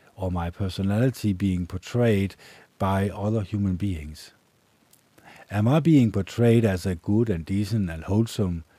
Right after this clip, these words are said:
and loving and caring and kind person? Or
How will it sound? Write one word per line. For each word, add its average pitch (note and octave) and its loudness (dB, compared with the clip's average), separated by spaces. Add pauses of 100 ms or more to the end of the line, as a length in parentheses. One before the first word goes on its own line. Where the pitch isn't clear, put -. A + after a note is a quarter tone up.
(200)
and F#2 -6
loving F#2+ -2
and E2 -4
caring G#2+ 0
and D#2 -8
kind B2+ 0
person? B2 2 (880)
Or G2+ 2